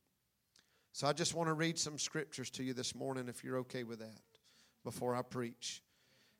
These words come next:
Is the rapture real? You better believe it is. Well, why do you say that, Pastor? The word rapture is not even in the church, in, in the Bible. Is the word Bible in the Bible? Can anybody tell me where the word Bible's in the Bible? You can't. But do you believe what the Bible says?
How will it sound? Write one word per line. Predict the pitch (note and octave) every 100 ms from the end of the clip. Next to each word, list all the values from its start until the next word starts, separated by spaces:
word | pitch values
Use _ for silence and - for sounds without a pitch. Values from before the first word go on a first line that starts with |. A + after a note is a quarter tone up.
| -
Is | C#3+ C#3+
the | D3+
rapture | C#3+ D#3 - D3
real? | D3 C#3+ A#2+
You | B2
better | C3+ C#3 C#3
believe | C3+ D3 C3+
it | G#2+
is. | A2 G#2 B2 - -
Well, | A#2
why | B2 C#3
do | C#3+
you | C3+
say | - D#3+
that, | B2 B2
Pastor? | - C3 B2 D#3 C#3+ - - - -
The | B2+
word | C#3 C3+
rapture | D3 D3+ -
is | C3+
not | B2 C3
even | C#3 C3+ C3+
in | C#3
the | C#3
church, | - E3+ C#3
in, | C#3+ C#3 -
in | C#3+
the | C#3+
Bible. | D3+ E3 D#3 A#2+
Is | C3+ -
the |
word | C3 C#3
Bible | C3 C#3+ D#3 D#3+
in |
the | D#3+
Bible? | D#3+ D#3+ E3 E3+ - _ _ _ _ _ _ _ _ _ _ _ _ _ _ _ _ _ -
Can | A#2
anybody | B2+ C3+
tell | C3+ C#3
me | C#3
where | C#3
the | C3
word | C#3
Bible's | C3 C#3 C#3 C#3
in | C#3
the | C#3
Bible? | C3+ C#3+ C#3+
You | A2+ B2
can't. | G#2+ G2 B2 _ _ _ _ - - _ -
But | C3
do |
you | C3+ C#3
believe | C#3 D3 C3+
what | D3
the | C3+
Bible | C#3+ D#3 D#3
says? | - - D#3+ -